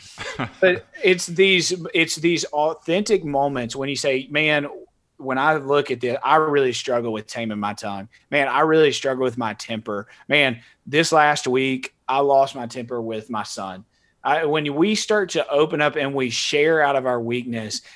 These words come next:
Speaker 2: what happens is people relate to it and there's bonds and says, "Man," that's,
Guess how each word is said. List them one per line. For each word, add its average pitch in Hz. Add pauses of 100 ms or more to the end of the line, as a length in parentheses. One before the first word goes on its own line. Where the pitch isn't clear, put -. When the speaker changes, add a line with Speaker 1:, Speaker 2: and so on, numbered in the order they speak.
Speaker 2:
what 131
happens 156
is 127
people 135
relate 120
to 165
it 175
and 139
there's 127
bonds 131
and 120
says, 120
"Man," 135 (300)
that's, 226